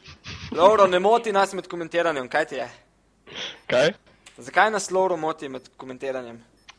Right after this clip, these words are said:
Speaker 2: Ma, Lovro pride vsak tok časa, moja sova pa mi kaj pove lepega.
Speaker 1: A. Okej. No, začela se bo kmalu druga mapa.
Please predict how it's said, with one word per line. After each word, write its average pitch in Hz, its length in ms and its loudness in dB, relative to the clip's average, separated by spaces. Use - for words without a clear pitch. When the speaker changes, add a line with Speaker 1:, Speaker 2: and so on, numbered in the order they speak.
Speaker 2:
Ma, 147 240 0
Lovro 131 320 2
pride 120 280 -4
vsak 113 280 -2
tok 101 120 -12
časa, 110 380 -6
moja 95 220 -2
sova 98 320 -2
pa 85 140 -12
mi 92 100 -12
kaj 95 160 -8
pove 90 260 -8
lepega. 87 460 -8
Speaker 1:
A. 120 240 -8
Okej. - 300 -2
No, 156 120 10
začela 208 360 2
se 165 140 -2
bo 160 60 0
kmalu 185 240 10
druga 175 220 4
mapa. 208 360 12